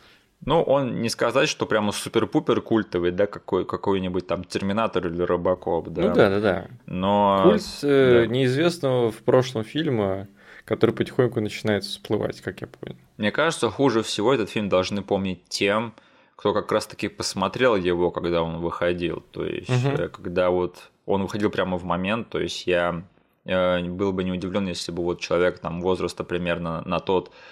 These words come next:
Speaker 1: э, на который был рассчитан этот фильм, сказал бы, что это какая-то типа сейвовая шняга или что-то типа того.
Speaker 2: Мгм.
Speaker 1: А вот люди, которые уже после открыли этот фильм, уже без, эм, э,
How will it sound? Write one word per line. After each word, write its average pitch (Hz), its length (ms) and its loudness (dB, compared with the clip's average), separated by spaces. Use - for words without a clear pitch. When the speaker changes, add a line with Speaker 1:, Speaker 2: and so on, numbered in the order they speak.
Speaker 1:
э, 90 220 2
на 87 120 -2
который 95 280 0
был 92 160 2
рассчитан 90 420 -2
этот 85 240 -8
фильм, 123 200 -2
сказал 87 300 0
бы, 87 120 -2
что - 180 -2
это 92 140 0
какая-то - 400 -4
типа - 260 -12
сейвовая 90 560 0
шняга 92 400 -4
или 80 120 -2
что-то - 280 -6
типа - 240 -12
того. 85 440 -4
Speaker 2:
Мгм. 104 380 -2
Speaker 1:
А 87 340 0
вот 90 240 0
люди, 101 400 -2
которые 92 400 -2
уже 90 200 -2
после 95 680 0
открыли 95 420 -2
этот 87 180 -2
фильм, 92 220 -4
уже 87 160 -4
без, 95 500 0
эм, 82 840 -2
э, 85 200 -6